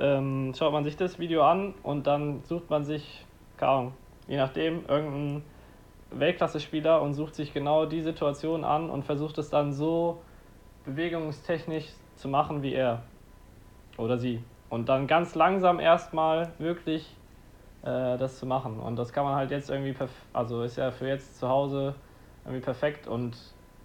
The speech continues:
vielleicht ist es für manche, fühlt sich's affig an, erstmal vor dem, vor dem, äh, Spiegel das zu machen, aber ich kann versprechen, wenn ihr das gewissenhaft macht, zehn Minuten am Tag, dass ihr da auf jeden Fall Effekte habt.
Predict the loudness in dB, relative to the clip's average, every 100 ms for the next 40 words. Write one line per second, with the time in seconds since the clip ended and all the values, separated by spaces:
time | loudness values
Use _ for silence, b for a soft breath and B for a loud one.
0 | -20 -6 2 4 4 0 -2 -2 0 0
1 | 0 -2 -2 -2 -4 0 0 2 4 6
2 | 6 6 4 2 2 2 0 0 -4 B
3 | B B B -8 -4 -2 -2 -4 -6 -6
4 | -6 -6 -6 -2 0 0 -2 0 0 0
5 | -6 -8 0 4 4 2 -4 -18 -20 -20
6 | -20 -20 -4 -2 -2 -4 0 0 0 0
7 | 2 2 0 -6 -20 -10 -4 -2 2 2
8 | 4 2 2 -4 -4 -2 0 -2 -2 -4
9 | 0 2 2 0 -2 0 2 2 2 -4
10 | -2 0 0 -4 -6 -4 -4 -8